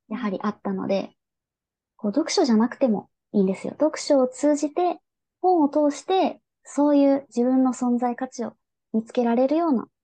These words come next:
ものを探していければいいなと。子供たちがそれを通して自分の存在を肯定できる世界に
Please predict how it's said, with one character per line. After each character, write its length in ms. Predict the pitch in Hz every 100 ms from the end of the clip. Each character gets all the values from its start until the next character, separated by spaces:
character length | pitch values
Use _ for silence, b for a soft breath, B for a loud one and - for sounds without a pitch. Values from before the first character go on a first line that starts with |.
| _ _ _
も 160 | 226 226
の 300 | 226 262 320
を 140 | -
探 260 | - 220 214
し 120 | -
て 240 | - 208 - _ _ _
い 80 | 226
け 160 | 220 214
れ 100 | 208
ば 200 | 190 _
い 120 | 220
い 40 | 202
な 180 | 202
と。 180 | - - _ _ _ _ _ _ _
子 140 | - 233
供 180 | 226 220
た 140 | 208
ち 140 | - 233
が 280 | 320 294
そ 120 | - 240
れ 80 |
を 80 | 240
通 180 | 233 277
し 120 | 269
て 120 | - 196
自 180 | 202
分 180 | 208 240
の 80 | 240
存 200 | 233 233
在 140 | 220
を 40 | 220
肯 220 | - 262
定 200 | 262 285
で 100 | 285
き 140 | 285 320
る 80 |
世 140 | 226 226
界 240 | 208
に 80 | 190